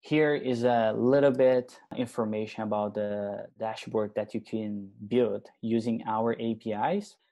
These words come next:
This is one example of customers using our A P Is to create their own dashboards and create what would be the best way for them to see and bring visibility to their teams.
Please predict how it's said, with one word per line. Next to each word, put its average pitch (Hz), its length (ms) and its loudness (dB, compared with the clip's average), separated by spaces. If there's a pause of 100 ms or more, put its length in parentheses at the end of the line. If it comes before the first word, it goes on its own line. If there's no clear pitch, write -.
(140)
This 131 120 2
is 147 160 2
one 123 260 2
example 117 500 -2
of 110 120 -2
customers 117 560 -4
using 113 420 -2 (520)
our 117 180 -2
A 110 200 -4
P 110 120 -8 (260)
Is 113 140 -10 (120)
to - 80 -12
create 113 340 0
their 113 320 2
own 113 260 -2
dashboards 123 560 -4
and 107 180 -6
create 110 300 -6 (140)
what 117 180 4
would 120 140 2
be 117 120 0
the 110 120 0
best 110 480 -4
way 117 140 0
for 113 200 -6
them 113 280 -4
to - 100 -10
see 120 460 -2 (220)
and 110 180 -6
bring 113 240 0
visibility 110 540 0
to - 140 -4
their 110 280 0
teams. 180 460 -4